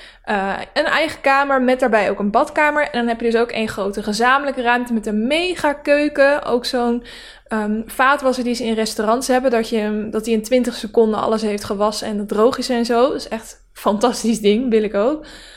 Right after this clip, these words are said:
Ehm, en een heel groot buitengedeelte. Ontzettend veel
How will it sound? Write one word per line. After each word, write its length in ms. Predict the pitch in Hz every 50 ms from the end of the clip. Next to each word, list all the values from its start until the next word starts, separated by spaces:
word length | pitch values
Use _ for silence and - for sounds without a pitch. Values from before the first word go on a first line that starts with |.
| - - - - -
Ehm, 600 | - 233 247 247 240 240 240 240 240 240 240 240 240 - -
en 120 | - 262
een 80 | 262 247
heel 160 | 226 226 226
groot 240 | 220 233 214 202 -
buitengedeelte. 1160 | 247 254 277 302 294 285 262 - 254 220 254 254 254 254 254 254 254 240 233 233 233 226 226 220
Ontzettend 440 | - - - - 247 254 - - -
veel 220 | - 247 240